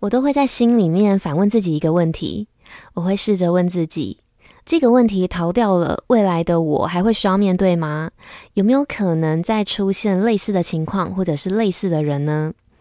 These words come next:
如果会，那现在就不准逃，好好想办法解决，想办法克服。呃，或是我会再更进一步的问自己，这个问题如果解决掉了，对我来说会是有帮助的吗？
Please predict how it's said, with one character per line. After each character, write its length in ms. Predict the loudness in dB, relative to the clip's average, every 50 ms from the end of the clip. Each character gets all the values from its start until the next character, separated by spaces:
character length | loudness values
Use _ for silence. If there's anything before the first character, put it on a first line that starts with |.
| -20 -20 -20 -20 -20 -20 _
如 160 | -6 -4 -2
果 220 | 0 2 0 0 0
会， 360 | 0 0 0 0 -2 -4 -8 -4
那 120 | -2 0 0
现 240 | 0 0 0 2
在 160 | 2 2 0 0
就 100 | -2 -2
不 160 | -2 -2 -4
准 240 | -2 -2 -4 -4 -4
逃， 400 | -6 -8 -8 -6 -6 -6 -6 -8 _
好 160 | -10 -8 -6
好 160 | -4 -4 -4 -4
想 160 | -4 -4 -2
办 140 | -2 -4 -4
法 160 | -4 -6 -6
解 200 | -2 -2 -2 -2
决， 360 | -2 -2 -2 -2 0 -2 -4
想 180 | -6 -6 -6 -4
办 140 | -4 -4 -4
法 100 | -6 -8 -6
克 200 | -2 -2 -2 -2
服。 340 | -2 -6 -8 -8 -8 -8 _ _ _ _ _ _ _ _ _ _ _ _ _ -8
呃， 200 | -6 -4 -4 -4
或 240 | -2 -2 -2 0
是 280 | 0 0 0 2 0 0
我 80 | 0 0
会 140 | 0 0 0
再 160 | 0 0 2
更 180 | 2 2 2 2
进 180 | 2 2 2
一 60 | 2
步 160 | 2 2 2 4
的 100 | 4 4
问 160 | 2 2 2
自 140 | 2 0 0
己， 300 | 0 -4 -6 -6 -8 _ _ _ _ _ -20 -20 -20 -10
这 140 | -4 -2 0
个 100 | 2 4
问 160 | 4 4 4
题 200 | 2 2 0 0
如 280 | 2 2 2 2 0 0 0
果 260 | 0 2 2 2 2
解 140 | 2 0 0
决 160 | 2 2 2
掉 200 | 2 2 2 2
了， 220 | 2 0 -2 -4 0
对 140 | 0 2 2
我 140 | 2 2
来 160 | 2 0 0 -2
说 200 | 0 0 0 0
会 200 | 2 0 -2 -2
是 240 | -2 -4 -2 -2
有 120 | 0 -2 -2
帮 220 | 0 0 0 0
助 140 | 2 2 2
的 100 | 2 2
吗？ 320 | 2 2 2 0 -2 -4